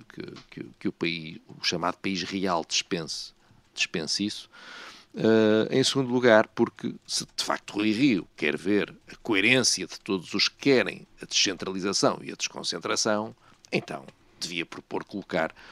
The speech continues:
o Tribunal Constitucional e o Supremo Tribunal Administrativo, sei lá, em Porto Alegre, em Castelo Branco ou, melhor ainda, na Aldeia do Marco,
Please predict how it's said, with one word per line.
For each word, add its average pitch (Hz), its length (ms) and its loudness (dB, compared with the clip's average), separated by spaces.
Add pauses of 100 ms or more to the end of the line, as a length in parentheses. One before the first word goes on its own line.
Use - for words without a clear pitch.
o - 80 -8
Tribunal 95 380 2
Constitucional 92 760 -2
e 101 40 0
o 95 40 -2
Supremo 92 380 0
Tribunal 90 460 0
Administrativo, 98 680 -4 (480)
sei - 160 0
lá, 82 160 -2 (260)
em 82 120 -14
Porto - 200 -10
Alegre, 160 800 8 (420)
em 139 120 0
Castelo 92 420 -2
Branco 135 680 4 (180)
ou, 165 280 12 (200)
melhor 95 320 0
ainda, 90 420 -4 (220)
na - 120 4
Aldeia 107 340 4
do 107 120 0
Marco, 101 400 -2